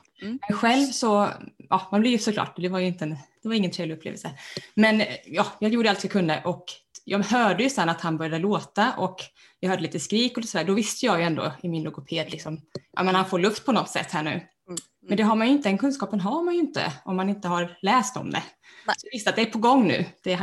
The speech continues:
Speaker 2: det kommer lossa, kände jag ändå.
Speaker 1: Mm, mm.
Speaker 2: Så. Ehm, men ja, som sagt, den får man ju inte på något annat
Speaker 1: Nej.
Speaker 2: sätt. Och det, det är ingen som säger det till en heller. Det var inget jag visste innan, att just då, om,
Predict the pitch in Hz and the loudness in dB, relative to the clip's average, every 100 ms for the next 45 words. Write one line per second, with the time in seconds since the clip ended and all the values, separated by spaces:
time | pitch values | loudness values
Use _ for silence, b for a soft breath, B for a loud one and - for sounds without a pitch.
0 | 175 190 190 202 196 - 143 180 - _ | -2 -2 0 0 0 -2 -2 -4 -6 _
1 | _ - 151 143 156 160 160 156 _ _ | _ -6 -2 -2 -2 -4 -6 -12 _ _
2 | 202 190 185 - - - b b b _ | -12 -10 -10 -12 -12 -16 b b b _
3 | _ - 180 175 170 165 165 - - _ | _ -8 -4 -4 -4 -6 -6 -10 -16 _
4 | _ - 208 214 202 160 - - 285 285 | _ -2 0 2 0 -2 -8 -6 -4 -2
5 | 254 - - 247 262 202 165 269 285 175 | 0 -2 0 -2 0 -2 0 0 0 0
6 | 165 - _ _ _ 240 196 175 165 156 | -4 -8 _ _ _ -6 -4 -4 -4 -4
7 | - - - 185 202 185 262 285 - 233 | -4 -12 -8 -4 -2 0 2 2 0 0
8 | 208 202 196 165 175 170 180 151 180 254 | 0 0 -2 -2 -2 -2 -2 -2 -4 -2
9 | 294 - - 185 - 156 - b b _ | -2 -2 -8 -6 -6 -8 -10 b b _
10 | _ _ 196 180 101 131 226 254 - 131 | _ _ -2 0 -2 -2 -2 -4 -2 0
11 | 208 220 | 2 0